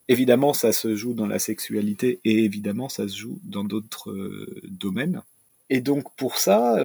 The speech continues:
peut-être que vous vous pressentez le degré de confiance qu'il y a à construire entre deux individus pour pouvoir aussi se parler de nos peurs. Et puis, pour pouvoir, après une interaction, également se parler de ce qui était in-, insatisfaisant dans l'interaction.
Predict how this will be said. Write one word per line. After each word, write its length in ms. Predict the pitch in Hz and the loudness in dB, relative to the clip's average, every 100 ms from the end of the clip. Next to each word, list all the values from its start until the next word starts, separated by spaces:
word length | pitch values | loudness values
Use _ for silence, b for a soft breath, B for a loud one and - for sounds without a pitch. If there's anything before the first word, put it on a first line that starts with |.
| - | -2
peut-être 320 | 131 156 156 | 2 2 2
que 100 | 127 | -2
vous 300 | 117 117 110 | -2 0 -2
vous 160 | 113 - | -6 -16
pressentez 520 | - 113 123 113 147 | -6 -4 -2 -2 -2
le 140 | 139 113 | 0 0
degré 460 | 120 117 117 127 113 | 0 0 0 0 -2
de 100 | - | -8
confiance 640 | 113 147 151 - 185 170 - | -6 -4 -2 2 2 2 -2
qu'il 180 | 123 | -2
y 80 | 117 | 2
a 60 | 104 | 2
à 60 | |
construire 580 | - 135 - - 156 135 | 0 -6 -6 -2 0 0
entre 240 | 101 - 107 | -2 -4 -4
deux 240 | 117 113 | -2 -2
individus 560 | 107 107 107 120 165 - _ _ | -2 -4 -8 -8 -12 -12 _ _
pour 140 | 139 - | -18 -10
pouvoir 340 | 120 131 123 | -6 -2 0
aussi 280 | 139 - 196 | 0 0 -2
se 80 | - | -2
parler 280 | 139 139 | -2 0
de 60 | 127 | 0
nos 160 | 127 127 | -2 -2
peurs. 420 | 127 123 127 - _ - | -2 -4 -4 -16 _ -4
Et 100 | 120 | -2
puis, 160 | - | -2
pour 220 | - 139 - | -2 -4 -2
pouvoir, 400 | 120 117 123 - - | 0 0 0 -8 -4
après 300 | 120 - 139 | -4 0 0
une 180 | 123 | 0
interaction, 640 | 117 110 110 107 - 170 196 _ | -4 -4 -4 -4 -6 -8 -10 _
également 460 | 127 127 127 143 151 | -4 -2 -2 -2 -6
se 80 | - | -6
parler 340 | 123 117 120 | -6 -4 -4
de 140 | 117 107 | -4 -6
ce 100 | - | -6
qui 80 | |
était 200 | 107 107 | -6 -2
in-, 200 | 101 104 - _ | -2 -2 -6 _
insatisfaisant 840 | 110 - 107 - - 127 123 135 123 | -4 -2 -2 -2 -2 0 -2 -2 -2
dans 120 | 107 | -2
l'interaction. 640 | 101 98 101 101 - 104 | -2 -4 -4 -4 -6 -10